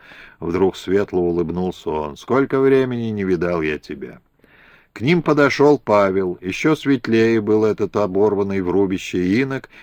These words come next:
и чудно были его удивительные очи, не только видевшие свет небесный, но и излучавшие его. С ласково детской улыбкой он обежал всех глазами и задержался на мгновение на разбитых лопатках Терентия.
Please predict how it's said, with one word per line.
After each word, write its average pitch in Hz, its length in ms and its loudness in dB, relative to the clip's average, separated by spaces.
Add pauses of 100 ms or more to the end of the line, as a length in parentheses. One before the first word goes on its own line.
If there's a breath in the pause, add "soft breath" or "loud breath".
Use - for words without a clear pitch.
и 104 140 0
чудно 147 420 0
были 135 240 0
его 123 300 2
удивительные 90 760 -2
очи, 117 380 0
не 110 220 -6
только 120 340 0
видевшие 110 640 -2
свет 101 340 -4
небесный, 80 640 -8
но 90 320 -6
и 104 220 -4
излучавшие 90 800 -8
его. 69 360 -20 (720 loud breath)
С - 120 -8
ласково 139 480 4
детской 139 400 2
улыбкой 139 500 4
он 117 140 0
обежал 113 480 0
всех 117 320 -2
глазами 117 640 0
и 104 60 -2
задержался 98 800 0
на 120 100 -6
мгновение 110 600 -2
на 104 140 -4
разбитых 104 580 -4
лопатках 107 560 -4
Терентия. 90 760 -2